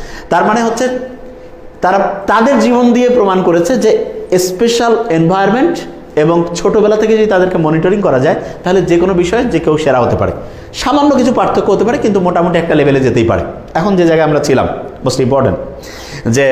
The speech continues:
একটা স্টুডেন্ট সে পড়ছে কিন্তু তার আউটপুটটা ভালো হচ্ছে না। এর সবচেয়ে বড় কারণের মধ্যে একটা হচ্ছে সে প্রতি ঘন্টায় যদি তিন চারবার করেও just মোবাইলের নোটিফিকেশন চেক করে,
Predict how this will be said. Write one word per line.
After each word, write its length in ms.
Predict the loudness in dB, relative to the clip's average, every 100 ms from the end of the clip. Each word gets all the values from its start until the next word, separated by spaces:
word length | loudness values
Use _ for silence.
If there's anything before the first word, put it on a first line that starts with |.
| 2 0 -4 -6 -4
একটা 160 | -2 2 2 2
স্টুডেন্ট 640 | 0 0 2 2 2 0 -4 -10 -16 -20 -16 -4
সে 140 | 2 2 2 2
পড়ছে 280 | 2 0 0 0
কিন্তু 160 | 2 2 2
তার 180 | 2 2 0 -6 -12 -16 -20 -4 0
আউটপুটটা 480 | 2 2 0 0 0 2
ভালো 140 | 2 2
হচ্ছে 180 | 2 0 0
না। 40 | -4 -8 -2
এর 80 | 0 0 -2 -6 -8 -4
সবচেয়ে 320 | -2 0 2 2
বড় 120 | 2 2 2
কারণের 320 | 2 2 2
মধ্যে 160 | 0 2 0
একটা 180 | 0 0
হচ্ছে 200 | 0 2 0 -2 -8 -14 -16 -16 -10
সে 120 | -2 0 0 -4
প্রতি 280 | 0 0 2 0
ঘন্টায় 360 | 2 0 0 0 0
যদি 140 | 0 -2 -2
তিন 120 | 0 2
চারবার 320 | 2 2 2 2
করেও 180 | 2 4 2
just 160 | 0 0 2
মোবাইলের 340 | 2 4 4 2
নোটিফিকেশন 480 | 2 0 0 0 -2 -2
চেক 140 | -2 0
করে, 140 | 0